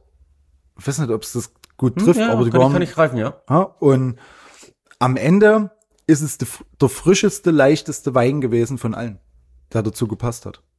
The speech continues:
Speaker 2: Weil das Gericht
Speaker 1: Wo
Speaker 2: nochmal
Speaker 1: du,
Speaker 2: knackig gemacht hat.
Speaker 1: wo du nie gedacht hättest,
Speaker 2: Ja.
Speaker 1: vielleicht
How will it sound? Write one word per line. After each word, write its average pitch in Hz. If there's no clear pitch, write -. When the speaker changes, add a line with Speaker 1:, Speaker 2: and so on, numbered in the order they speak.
Speaker 2:
Weil 101
das 95
Gericht 107
Speaker 1:
Wo 113
Speaker 2:
nochmal 117
Speaker 1:
du, 120
Speaker 2:
knackig 127
gemacht 104
hat. 101
Speaker 1:
wo 117
du 113
nie 143
gedacht 135
hättest, 127
Speaker 2:
Ja. -
Speaker 1:
vielleicht 104